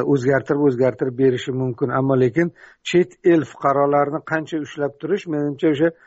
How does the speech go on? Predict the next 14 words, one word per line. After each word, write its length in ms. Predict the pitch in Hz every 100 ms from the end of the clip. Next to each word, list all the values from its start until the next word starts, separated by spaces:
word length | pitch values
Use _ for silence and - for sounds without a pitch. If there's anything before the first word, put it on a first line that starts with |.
| - _
e, 60 | - 131
qonunlarda 680 | - 147 147 143 139 143 156
hali 180 | 139 147
belgilanmagan 760 | 139 139 123 139 139 139 135 151 139
bo'lishi 320 | 139 131 -
kerakki, 580 | - 143 143 139 - 208 226 - _ _
mehmonxonada 640 | 143 135 135 127 135 123 151
saqlashgan. 720 | - 143 143 131 - 143 117 92 _ _ _ -
E, 60 | 120
men 200 | 117 135 151
mana 200 | 135 123
shu 120 | 139
mantiqni 500 | 131 135 123 117 131
shu 140 | -